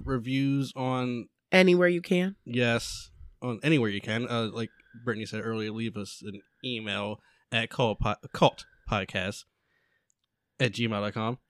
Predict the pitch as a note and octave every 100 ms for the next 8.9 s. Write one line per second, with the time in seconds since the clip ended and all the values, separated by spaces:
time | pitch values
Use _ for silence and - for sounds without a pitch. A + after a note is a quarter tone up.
0 | _ A#2 - - F3+ - A2 A2 F#2+ -
1 | - - - C3 C3 B2+ B2+ - F#3+ -
2 | _ _ _ _ - - - - - D3+
3 | D3 D#3 B3+ D#4+ A3+ D3 C3+ E3+ D#4 F4+
4 | - A#2+ F#2 F2+ - _ F#3+ F#3+ F3 -
5 | - F3 - - - D#4+ B3+ E3 G#2 F2+
6 | - - - _ _ D#3+ D#3 D3 D3 -
7 | C#3+ D#3 C#3+ C#3 C#3 C3+ C3 A#2+ - A#2
8 | G#2 G#2+ A2+ A2+ G2+ A2 G#2 G2+ G2